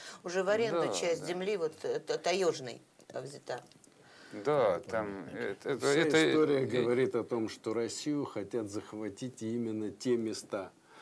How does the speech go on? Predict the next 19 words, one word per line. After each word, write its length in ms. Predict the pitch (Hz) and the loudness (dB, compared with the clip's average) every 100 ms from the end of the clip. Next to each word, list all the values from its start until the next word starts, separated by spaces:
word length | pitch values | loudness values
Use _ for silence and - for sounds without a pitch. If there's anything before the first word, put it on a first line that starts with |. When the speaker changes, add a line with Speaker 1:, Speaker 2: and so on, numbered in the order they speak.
| - - | -20 -6
Speaker 3:
На 100 | 110 | -4
сегодняшний 640 | 113 131 131 139 - 143 139 | 0 0 2 0 0 2 4
день 280 | 147 151 | 4 4
ведь, 220 | 127 120 110 | 4 2 0
э, 220 | 117 110 | -4 -4
что 200 | - 143 | -2 0
мне, 200 | 143 117 | 4 2
например, 480 | 104 - 110 110 101 | 2 0 0 2 0
нравится, 680 | 113 117 107 101 - 95 92 - - - | 0 0 0 -4 -6 -8 -12 -18 -18 -8
значит, 280 | 120 113 117 - - | -2 0 0 -4 -6
э, 280 | 127 117 120 104 | 0 4 4 2
в-, 340 | - - - - 160 107 | -2 -6 -6 -10 -8 -4
два 280 | 107 117 160 | 0 4 4
больших 440 | 131 123 - 143 - | 4 4 4 2 2
проекта 600 | 110 131 202 202 - 98 - | 2 6 4 4 -2 -4 -6
государственных 1080 | 107 110 - 113 123 175 - 143 113 95 90 - - - - | -2 -2 0 0 2 0 0 0 2 0 -6 -12 -20 -20 -4
Владимир 440 | 110 120 117 113 | 2 4 6 4
Владимирович 460 | 110 110 107 107 - | 4 2 2 0 -4
Путин, 500 | - 170 202 117 | 2 2 4 2